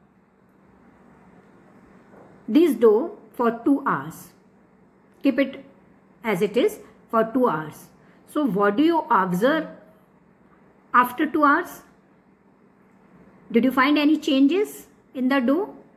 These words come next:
Yes, you will find this type of change in the dough.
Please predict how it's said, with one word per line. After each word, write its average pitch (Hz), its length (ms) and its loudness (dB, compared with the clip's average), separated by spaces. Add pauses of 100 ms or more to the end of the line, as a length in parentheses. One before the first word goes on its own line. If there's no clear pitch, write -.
Yes, 170 440 -6 (160)
you 208 120 0
will 208 160 0
find 220 440 0 (260)
this 277 340 -8
type 190 400 -10
of 208 220 -12
change 190 340 -4 (100)
in 175 260 0
the 254 180 -2 (380)
dough. 160 200 -6